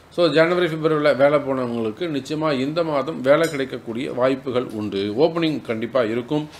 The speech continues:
அது அப்ராடா இருக்கலாம், அல்லது வந்து, அ, நம்ம இந்தியாக்குள்ள இருக்கலாம், உள்நாடு, வெளிநாடு, எங்க இருந்தாலும் வேலைக்கான, கடகராசிக்கு வேலைக்கான வாய்ப்புகள் உண்டு. அதே சமயத்தில் கடகராசி நேயர்களே, இன்னொன்றையும் நீங்கள் தெரிந்து கொள்ள வேண்டும். வேலை செய்கிற இடத்துல நிச்சயமா அனுசரித்து செல்ல வேண்டும்.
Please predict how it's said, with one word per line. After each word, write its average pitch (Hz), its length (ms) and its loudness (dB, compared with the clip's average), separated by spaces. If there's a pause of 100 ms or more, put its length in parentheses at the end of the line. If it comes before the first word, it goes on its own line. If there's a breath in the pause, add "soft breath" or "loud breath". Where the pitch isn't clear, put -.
(320 loud breath)
அது 139 200 4
அப்ராடா 131 440 6
இருக்கலாம், 123 340 2
அல்லது 123 200 4
வந்து, 123 420 0 (340 loud breath)
அ, 135 280 4
நம்ம 131 180 0
இந்தியாக்குள்ள 131 500 0
இருக்கலாம், 120 380 -2 (400 loud breath)
உள்நாடு, 131 460 0
வெளிநாடு, 120 460 -4
எங்க 127 240 -4
இருந்தாலும் 120 420 -4 (200)
வேலைக்கான, 156 480 2
கடகராசிக்கு 135 720 2
வேலைக்கான 151 520 2
வாய்ப்புகள் 120 480 0 (100)
உண்டு. 104 460 -2 (1500 loud breath)
அதே 170 300 4
சமயத்தில் 175 540 2
கடகராசி 165 600 2
நேயர்களே, 147 360 -2
இன்னொன்றையும் 151 480 -2
நீங்கள் 131 260 -2
தெரிந்து 139 340 -2
கொள்ள 135 200 0
வேண்டும். 135 380 -4
வேலை 143 300 0
செய்கிற 131 320 -4
இடத்துல 127 480 -6
நிச்சயமா 131 320 -4
அனுசரித்து 156 560 -4
செல்ல 120 240 -4
வேண்டும். 120 680 -6